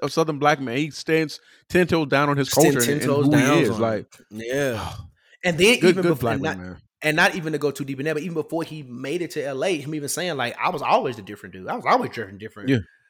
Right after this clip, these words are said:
Speaker 2: than some of the dudes
Speaker 1: Yeah.
Speaker 2: before I even became, got into this thing." So you're right. So it's the authenticity and what that means to show up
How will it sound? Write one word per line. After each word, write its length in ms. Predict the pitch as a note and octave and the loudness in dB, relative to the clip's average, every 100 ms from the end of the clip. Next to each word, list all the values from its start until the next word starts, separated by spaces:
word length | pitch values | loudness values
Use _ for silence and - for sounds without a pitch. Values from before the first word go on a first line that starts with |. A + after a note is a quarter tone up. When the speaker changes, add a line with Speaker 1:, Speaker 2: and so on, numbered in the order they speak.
| _ | _
Speaker 2:
than 80 | C3+ | -6
some 200 | C3 D3+ A#2 | 0 0 0
of 0 | |
the 60 | |
dudes 120 | B2 D3 | 2 4
Speaker 1:
Yeah. 60 | |
Speaker 2:
before 120 | F#3+ D3 | 4 2
I 60 | |
even 160 | D#3+ D3+ | 0 -4
became, 400 | D3 D#3+ F3 D#3 | -4 -2 -2 0
got 180 | D#3+ F#3+ | 0 2
into 160 | A3 | -2
this 140 | F#3 C3+ | -4 -4
thing." 140 | B2 | -6
So 120 | C#3 | -6
you're 160 | B2+ D3+ | -4 0
right. 180 | E3 C#3 | 2 2
So 120 | C3 | -2
it's 140 | B2+ | -4
the 60 | - | -2
authenticity 600 | C#3 D3 C#3 B2 C#3 B2 | -2 -2 -4 -6 -8 -6
and 80 | A2+ | -4
what 140 | B2+ | -2
that 100 | C3 | -2
means 200 | B2+ C3 | -4 -6
to 60 | A#2 | -4
show 360 | - - C3+ | -2 0 0
up 140 | C3+ | -2